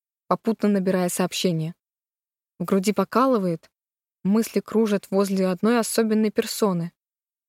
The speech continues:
Захожу в пекарню на углу улиц Московской и Просвещения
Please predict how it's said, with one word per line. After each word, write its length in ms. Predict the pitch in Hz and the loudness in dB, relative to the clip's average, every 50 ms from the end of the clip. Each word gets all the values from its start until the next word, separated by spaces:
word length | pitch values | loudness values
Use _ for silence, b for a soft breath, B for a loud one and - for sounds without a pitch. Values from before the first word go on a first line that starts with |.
| _ _ _ | _ _ _
Захожу 380 | 180 190 185 - 202 202 226 214 | -2 0 2 2 2 2 2 -2
в 60 | - | 0
пекарню 460 | - 214 - - 247 269 269 240 214 | -2 -2 0 2 2 2 2 2 2
на 200 | 202 196 196 196 | 2 2 2 0
углу 320 | 196 185 202 208 208 196 - _ _ _ _ _ _ _ | 0 2 2 0 0 0 -4 _ _ _ _ _ _ _
улиц 300 | 208 220 214 202 - - | 2 2 2 2 0 0
Московской 680 | 202 196 - - - 240 269 - - - - 180 170 - _ _ _ _ _ _ _ | -2 -2 -2 0 0 0 0 0 -2 -4 -4 -4 -4 -6 _ _ _ _ _ _ _
и 60 | 190 | -2
Просвещения 760 | - 208 220 - - 247 - - - 220 196 175 170 170 170 | 0 0 0 2 0 0 0 2 0 0 0 0 -2 -4 -6